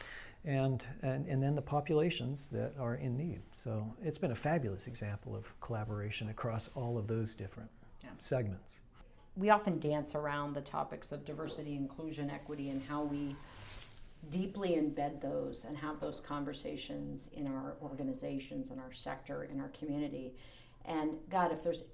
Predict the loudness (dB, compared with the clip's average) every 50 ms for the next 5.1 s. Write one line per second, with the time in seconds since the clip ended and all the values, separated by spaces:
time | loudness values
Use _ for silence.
0 | -12 -6 0 4 4 4 4 2 4 6 6 8 8 6 0 -2 -4 -4 -4 -2
1 | -4 -4 -2 -2 -2 0 0 0 0 2 2 2 2 0 -2 -4 -4 -2 -2 0
2 | 0 -2 -4 -4 -2 -4 -4 -4 -2 0 2 4 4 4 2 2 0 -2 -2 -2
3 | -2 0 2 2 2 4 2 2 0 0 -2 -2 -2 -2 0 0 0 0 -2 -4
4 | -4 -4 -4 -6 -6 -4 -4 -4 -2 -2 -2 -2 0 0 0 0 0 -2 -2 -2
5 | -4